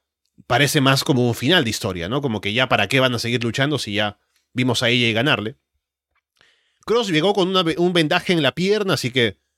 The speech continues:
no sé si se justifique que haya sido tan corto y con victoria de ella el hecho de que tal vez Kross está lesionado y no va a poder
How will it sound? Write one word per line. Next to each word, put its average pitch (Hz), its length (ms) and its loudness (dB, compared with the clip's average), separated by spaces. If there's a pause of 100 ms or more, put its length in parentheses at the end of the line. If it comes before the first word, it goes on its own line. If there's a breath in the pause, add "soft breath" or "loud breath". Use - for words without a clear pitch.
(280)
no 135 120 -2
sé 156 100 0
si 131 480 2
se - 120 -6
justifique 127 840 0
que - 80 -2
haya 117 140 2
sido 120 280 0
tan 123 180 0
corto 151 440 0
y 104 120 -2
con 95 220 -6
victoria 120 340 -2
de 120 80 6
ella 131 220 4
el 104 80 0
hecho 110 180 -2
de 98 80 -2
que 95 100 -8
tal 101 140 -6
vez 110 140 -2
Kross 123 200 -4
está - 160 -2
lesionado 131 580 0
y 120 60 0
no 104 120 -4
va 104 60 0
a 98 60 -6
poder 101 360 -2